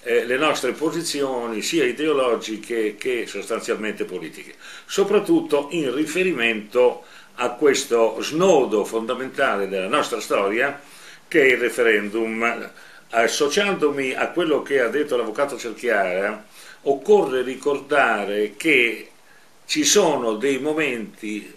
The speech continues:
storicamente significativi che rappresentano un po', eh, come dire, eh, il nodo da sciogliere.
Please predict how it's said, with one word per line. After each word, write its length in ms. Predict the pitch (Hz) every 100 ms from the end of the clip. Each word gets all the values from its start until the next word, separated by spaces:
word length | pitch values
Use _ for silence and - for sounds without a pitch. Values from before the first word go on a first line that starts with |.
| -
storicamente 1200 | - - 139 139 151 147 175 160 - 131 117 98
significativi 1400 | - 127 110 123 - - 113 127 104 113 92 95 120 - - - - - - - - -
che 220 | 196 160
rappresentano 960 | 151 175 196 165 165 139 143 156 147 147
un 260 | 190 175 -
po', 440 | 143 139 127 -
eh, 220 | 123 117 110
come 200 | 135 139
dire, 500 | 127 113 113 110 110
eh, 240 | 120 117 165
il 200 | 170 170
nodo 520 | 156 151 139 143 135
da 140 | 131
sciogliere. 760 | 120 - 160 113 98 87 80